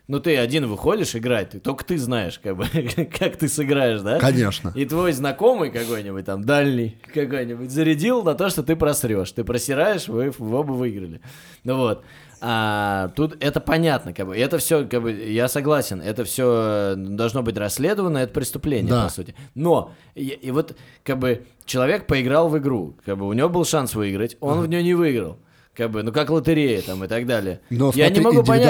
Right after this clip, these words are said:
Speaker 2: индивидуальный,
Speaker 1: почему это
Speaker 2: индивидуальный
Speaker 1: плохо.
Speaker 2: вид спорта — это отдельный к-, вопрос, да, где у нас к-, ты
Speaker 1: Я
Speaker 2: отвечаешь
Speaker 1: не
Speaker 2: только
Speaker 1: про
Speaker 2: за себя.
Speaker 1: индивидуальный, я в целом про луду.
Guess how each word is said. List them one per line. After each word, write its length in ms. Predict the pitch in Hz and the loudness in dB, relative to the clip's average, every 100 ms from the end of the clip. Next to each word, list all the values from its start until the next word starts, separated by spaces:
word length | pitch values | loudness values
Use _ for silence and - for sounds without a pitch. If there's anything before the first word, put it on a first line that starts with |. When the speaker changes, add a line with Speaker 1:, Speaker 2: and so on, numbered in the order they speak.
| 165 | 6
Speaker 2:
индивидуальный, 60 | 160 | 4
Speaker 1:
почему 340 | - 214 240 | 0 2 2
это 160 | 151 135 | 4 4
Speaker 2:
индивидуальный 360 | 135 147 156 | 6 6 6
Speaker 1:
плохо. 120 | 143 127 | 4 2
Speaker 2:
вид 120 | 131 | 0
спорта — 480 | - 196 240 - - | 2 2 2 0 0
это 220 | 139 - | -2 0
отдельный 480 | 143 117 131 107 98 | 0 2 2 2 -2
к-, 180 | - 95 | -6 -6
вопрос, 460 | 107 104 104 90 | -4 -2 -2 -4
да, 240 | 82 110 160 | -2 -2 -2
где 260 | - 110 | -2 0
у 60 | 113 | 0
нас 300 | 107 117 - | 0 -2 -2
к-, 160 | - 120 | -2 0
ты 160 | 135 | 2
Speaker 1:
Я 40 | 120 | 0
Speaker 2:
отвечаешь 340 | - 127 160 | 2 4 4
Speaker 1:
не 40 | 143 | 4
Speaker 2:
только 80 | 147 | 4
Speaker 1:
про 60 | |
Speaker 2:
за 20 | 165 | 4
себя. 80 | 165 | 4
Speaker 1:
индивидуальный, 340 | 180 185 131 | 4 2 2
я 140 | 127 | 0
в 60 | 123 | 0
целом 440 | - 220 202 131 110 | 0 2 4 2 0
про 380 | 127 127 123 120 | 2 4 4 2
луду. 580 | 135 156 139 107 82 | 2 0 0 -2 -2